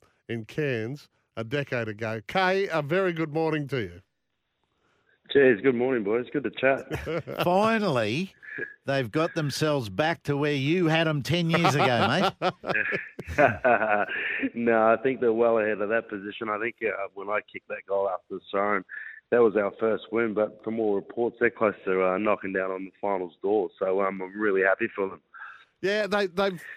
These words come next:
Speaker 1: finally, like, they're finally getting the coast behind them too. Kay, that's, that's the hard thing about any footy team on the Gold Coast, isn't it? Sort of getting the fans to, to come along.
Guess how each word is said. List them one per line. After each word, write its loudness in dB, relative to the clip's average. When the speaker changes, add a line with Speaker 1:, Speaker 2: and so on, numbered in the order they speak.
Speaker 1:
finally, 0
like, -4
they're 0
finally 0
getting 0
the -2
coast -2
behind -2
them -8
too. -4
Kay, -2
that's, -4
that's -6
the -4
hard -2
thing -2
about 0
any -2
footy -4
team -4
on -4
the -4
Gold -2
Coast, -4
isn't -6
it? -20
Sort -4
of -8
getting 2
the 0
fans 0
to, -6
to -6
come -4
along. -2